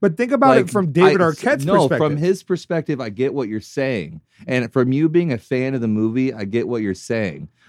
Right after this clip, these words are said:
Speaker 2: But you're kind of playing both sides of the coin here.
Speaker 1: Well, no. I can appreciate fun every once in a while when it's executed in the right way. And
Speaker 2: Can you?
Speaker 1: Yes.
Speaker 2: In wrestling, can you appreciate fun in wrestling? 'Cause you've never,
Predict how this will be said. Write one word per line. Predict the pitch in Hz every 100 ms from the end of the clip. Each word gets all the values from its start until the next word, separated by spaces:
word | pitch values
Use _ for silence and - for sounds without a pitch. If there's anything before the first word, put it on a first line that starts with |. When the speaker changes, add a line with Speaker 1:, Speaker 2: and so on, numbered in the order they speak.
| -
Speaker 2:
But | 120
you're | 127
kind | - 165 185
of | 139
playing | 156 151 131
both | 127 113
sides | - 131 113
of | 90
the | -
coin | - 117 95
here. | 76 67 _ -
Speaker 1:
Well, | 269
no. | 254 320 302 - - -
I | 208 285 302
can | 302
appreciate | 285 - - 214 190 208 196 -
fun | - 185 175 180 165 - _ _
every | 170 180 220
once | 190 180 190
in |
a | 208
while | 156 147 143
when | 139
it's | 131 120 _ _ - _ _ _ _
executed | 233 202 233 247 220
in | 202
the | 170
right | 151 139
way. | 123 110
And | 110
Speaker 2:
Can | 113 131 147
you? | 170 190 - _ _ -
Speaker 1:
Yes. | 285 339 370 - -
Speaker 2:
In | 127
wrestling, | 131 139 139 175 175
can | 156 170
you | 190
appreciate | 180 143 160 143 156 117
fun | 147 151
in |
wrestling? | 135 135 135 143
'Cause | 127
you've | 135 180
never, | 170 180 185 175